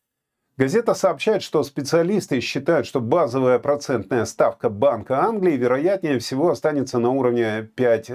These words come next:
целых и двадцать пять десятых процента, что, как утверждается, приносит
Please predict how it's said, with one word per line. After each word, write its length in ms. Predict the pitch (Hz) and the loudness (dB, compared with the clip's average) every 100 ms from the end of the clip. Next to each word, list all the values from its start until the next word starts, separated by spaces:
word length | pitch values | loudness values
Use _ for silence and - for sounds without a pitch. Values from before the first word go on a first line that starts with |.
| 123 | -12
целых 400 | - 165 143 - | -2 0 2 0
и 60 | 113 | 0
двадцать 300 | 123 123 - | 0 -2 0
пять 180 | 160 110 | -2 0
десятых 440 | 110 - - 120 | -2 0 0 0
процента, 520 | 143 143 170 113 98 | 0 0 -2 -2 -2
что, 300 | 87 135 101 | -2 -2 -2
как 260 | - 110 - | 0 -2 0
утверждается, 720 | 117 131 147 196 214 180 156 | -4 -4 -2 0 0 0 -2
приносит 640 | - 147 135 170 - 139 | -2 0 0 0 -2 -6